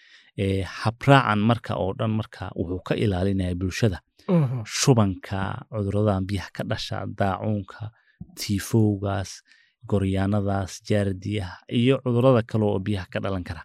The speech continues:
Speaker 2: Mhm.
Speaker 1: Waxayna marka taas kuu sugaysaa caafimaadkaaga iyo kan bulshada intaba. Sidoo kale, ee, waxaa xusid mudan in markaasi, ee,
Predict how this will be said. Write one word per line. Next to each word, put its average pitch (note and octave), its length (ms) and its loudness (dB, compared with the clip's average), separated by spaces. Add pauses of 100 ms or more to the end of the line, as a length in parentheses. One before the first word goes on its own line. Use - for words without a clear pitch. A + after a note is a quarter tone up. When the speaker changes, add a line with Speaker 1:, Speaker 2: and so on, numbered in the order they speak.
(120)
Speaker 2:
Mhm. C#3+ 400 -2 (160)
Speaker 1:
Waxayna B2 320 6
marka C#3+ 220 2
taas A#2+ 380 4 (300)
kuu B2+ 200 2
sugaysaa F#2+ 840 -2
caafimaadkaaga G#2 1040 -4 (480)
iyo A2 220 4
kan B2 320 0
bulshada F#2+ 420 -2
intaba. F#2+ 440 -6 (240)
Sidoo E3 320 6
kale, C3+ 240 6 (140)
ee, G#2+ 160 6
waxaa A2+ 320 4
xusid E3+ 320 2
mudan G#2 400 4
in A#2+ 200 0
markaasi, G2+ 580 -2 (180)
ee, F2+ 720 -8